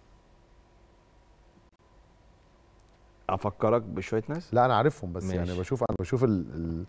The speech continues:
Speaker 2: الاعلى بالنسبه لي يعني.
Speaker 1: يعني انت عندك مابولولو، مروان حمدي،
Speaker 2: مابولولو.
Speaker 1: سيف الجزيري.
Speaker 2: مابولولو.
Speaker 1: مابولولو. هو ده اللي هيبقى
Speaker 2: آه،
Speaker 1: المهاجم.
Speaker 2: آه، يعني هو بال-، بال-، بالاهداف
Speaker 1: هو
Speaker 2: هو
Speaker 1: هداف،
Speaker 2: هداف
Speaker 1: هو هداف
Speaker 2: الدوري.
Speaker 1: الدوري، اه.
Speaker 2: لا، وفي،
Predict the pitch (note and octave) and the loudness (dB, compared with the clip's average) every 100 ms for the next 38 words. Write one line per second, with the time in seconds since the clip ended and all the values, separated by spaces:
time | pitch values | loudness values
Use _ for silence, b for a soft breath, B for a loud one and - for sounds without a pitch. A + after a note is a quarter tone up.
0 | b b b b b b b _ - E2+ | b b b b b b b _ -8 0
1 | G#2 A#2+ G2 G2 F2+ F#2 F2 D#2+ D#2+ - | 4 4 2 -2 -4 -2 -4 -6 -14 -20
2 | _ _ _ _ E2+ F#2 F#2+ E2+ F2 F2 | _ _ _ _ -6 -6 -4 -4 -4 -6
3 | E2+ D#2 D#2 E2+ F2+ F2 F2 E2+ D2+ D#2 | -8 -8 -6 -4 -4 -4 -6 -6 -6 -4
4 | E2 - G2 G#2 G2 G2 D#2+ D#2+ E2 E2 | -6 -4 0 2 4 2 0 -2 -6 -4
5 | F2 E2+ F2 F2+ F#2 E2+ - - E2+ E2 | -2 -2 0 0 -2 -4 -8 -8 -4 -2
6 | E2+ D#2 - - - - E2+ E2+ E2 E2 | -2 -4 -10 -20 -20 -8 -2 0 0 -2
7 | D#2 F2 D#2+ E2 - C3 C3+ F#2 F#2 G#2+ | -2 -2 -2 -2 -2 0 0 0 0 0
8 | G#2 G2+ F2 F#2 E2+ F2+ F2+ F2 E2+ G2+ | 0 -2 -2 -4 -4 -4 -4 -2 2 4
9 | A#2 G2+ D3+ G#2 - G#2+ A#2 C3+ G#2+ G2+ | 4 4 2 0 0 2 2 0 -2 -4
10 | C#2 A#2 - G#2+ C3+ F#2+ F2+ F2 - - | -6 -8 -6 0 0 0 -6 -8 -10 -6
11 | F2 D#2+ D#2+ | -6 -6 -8